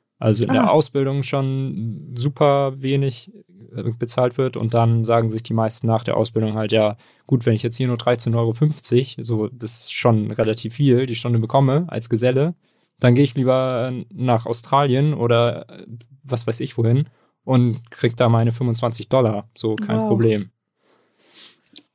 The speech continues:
Speaker 1: Ja, deswegen fehlen hier im Norden auf jeden Fall oder allgemein hier in Deutschland, glaub ich, die, die jungen, engagierten Bootsbauer,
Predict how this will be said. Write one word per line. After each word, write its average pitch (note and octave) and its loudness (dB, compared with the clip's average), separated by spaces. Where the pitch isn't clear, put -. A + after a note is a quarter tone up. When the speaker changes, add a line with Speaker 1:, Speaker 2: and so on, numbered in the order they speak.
Speaker 1:
Ja, G#2 -2
deswegen A2+ 2
fehlen A#2+ -2
hier A2 -2
im A2 0
Norden A2 2
auf A2+ -6
jeden A#2 -2
Fall G#2+ -2
oder A2 -2
allgemein A2 -2
hier A2 -4
in A2 -4
Deutschland, A2 -2
glaub A2+ 2
ich, A2 -8
die, A2 -6
die A2 6
jungen, A#2+ 6
engagierten G#2+ -2
Bootsbauer, G#2+ -2